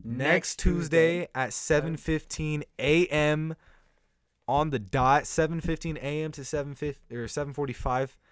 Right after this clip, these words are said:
Speaker 1: that day, that morning.
Speaker 2: Y'all better tune in.
Speaker 1: You better tune in.
Speaker 2: Lots
Speaker 1: You
Speaker 2: of sports and news on that one now.
Speaker 1: Right.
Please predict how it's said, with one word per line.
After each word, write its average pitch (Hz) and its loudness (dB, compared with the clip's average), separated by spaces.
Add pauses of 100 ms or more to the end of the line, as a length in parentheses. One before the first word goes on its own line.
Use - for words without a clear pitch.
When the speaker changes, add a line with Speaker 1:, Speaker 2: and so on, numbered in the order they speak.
(560)
Speaker 1:
that 127 -4
day, 123 0
that 113 -4
morning. 117 -4
Speaker 2:
Y'all 113 -4
better 139 0
tune 170 -10
in. 147 -12
Speaker 1:
You 131 -12
better 151 -4
tune 151 -8
in. 147 -10 (300)
Speaker 2:
Lots 131 -10
Speaker 1:
You 147 -10
Speaker 2:
of 120 -14
sports 143 -6
and 131 -10
news 131 -10
on 117 -12
that 123 -10
one 113 -16
now. 104 -20 (160)
Speaker 1:
Right. 131 -2